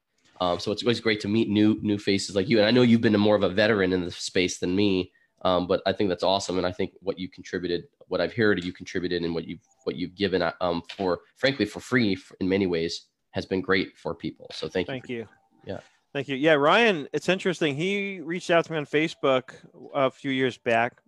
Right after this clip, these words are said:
Speaker 2: Might have even been the same QuickBooks Connect. Um,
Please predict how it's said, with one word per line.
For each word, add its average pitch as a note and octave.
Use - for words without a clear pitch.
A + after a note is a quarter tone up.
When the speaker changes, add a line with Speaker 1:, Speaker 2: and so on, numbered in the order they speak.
Speaker 2:
Might C3
have D3
even C3
been C#3
the B2
same B2+
QuickBooks -
Connect. B2
Um, C3+